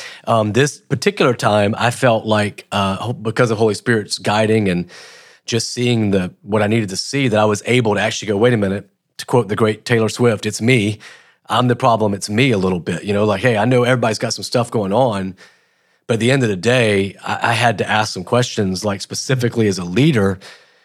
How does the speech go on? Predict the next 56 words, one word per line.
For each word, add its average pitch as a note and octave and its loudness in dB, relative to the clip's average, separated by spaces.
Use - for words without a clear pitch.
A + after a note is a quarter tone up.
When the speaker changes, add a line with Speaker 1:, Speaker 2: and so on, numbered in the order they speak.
Speaker 2:
the G#2 -8
question B2 0
I G#2 0
asked G#2 0
was, F#2+ -4
"What A2 2
is B2+ 0
it G#2 -6
like G#2+ 0
to G#2 -6
be G#2+ 0
on A2 2
the F#2+ -4
other G#2 0
side G#2+ -2
of E2+ -6
me?" F#2 0
Like, F#2 -4
it's G#2 -6
an G#2 -8
Andy G#2+ 0
Stanley G2 0
question, A2+ -2
but F#2+ -6
I F2+ -6
love A#2+ 2
it - -4
because G#2+ -2
I G#2 -2
was G#2 -4
starting A#2+ 0
to G#2 -6
see, B2+ -2
like, G2+ 0
I G2 0
don't, C#3 0
I A2+ -6
don't E3 0
know D#3+ 4
if B2+ 0
it's A2+ -4
that G2+ -2
great A2 2
to - -6
be A2 2
on G2+ 2
the G2 2
other F#2+ 0
Speaker 1:
Hmm. G2 -4
Speaker 2:
side F#2 -2
of F#2 -2
me. F#2+ 0
Yeah, F#2 0
we're A#2+ 2
kicking C3 -2
butt, B2 2